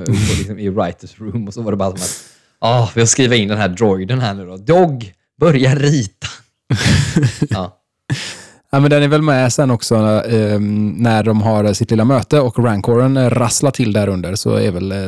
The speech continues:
Speaker 1: Ja, men precis.
Speaker 2: roboten där och får någon form av liten payoff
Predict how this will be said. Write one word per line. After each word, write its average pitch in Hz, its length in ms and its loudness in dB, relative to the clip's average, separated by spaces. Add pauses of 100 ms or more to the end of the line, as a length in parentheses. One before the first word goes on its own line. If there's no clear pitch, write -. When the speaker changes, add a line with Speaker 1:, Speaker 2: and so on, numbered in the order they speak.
(160)
Speaker 1:
Ja, 107 240 2
men 104 160 -2
precis. 107 180 -4
Speaker 2:
roboten 113 380 0
där 101 160 -2
och 107 140 -4
får 104 180 -2
någon 107 180 -6
form 113 200 -6
av 113 100 -10
liten 113 440 -8
payoff 117 500 -8